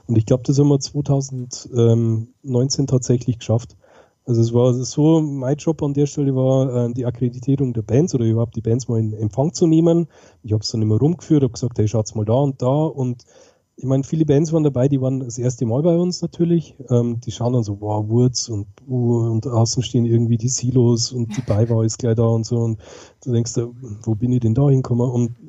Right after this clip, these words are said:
je länger du die irgendwie rumgeführt hast und gesagt, ja, da ist Catering, da ist eure, euer Bereich und so.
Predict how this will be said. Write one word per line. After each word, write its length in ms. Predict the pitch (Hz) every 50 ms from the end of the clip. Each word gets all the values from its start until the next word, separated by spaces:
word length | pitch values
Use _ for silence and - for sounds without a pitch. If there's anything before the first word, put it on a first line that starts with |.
| - - _
je 300 | - 151 143 127 131 131
länger 300 | 131 135 139 160 175 175
du 200 | 160 151 147 151
die 160 | 139 139 139
irgendwie 300 | 135 131 127 127 117 113
rumgeführt 360 | 113 151 202 - - 170 151
hast 200 | 151 147 - -
und 60 | 123
gesagt, 340 | - - 123 113 120 - -
ja, 180 | 120 107 107 110
da 160 | 107 117 117
ist 140 | 110 101 -
Catering, 600 | - 147 147 - - 139 131 131 131 127 131 127
da 160 | 117 113 113
ist 140 | 113 110 110
eure, 280 | 127 120 120 120 117 117 - 135 -
euer 220 | - 131 127 127
Bereich 480 | 117 120 120 117 113 131 151 147 - -
und 120 | 147 135
so. 380 | 131 - 135 135 135 131 131 127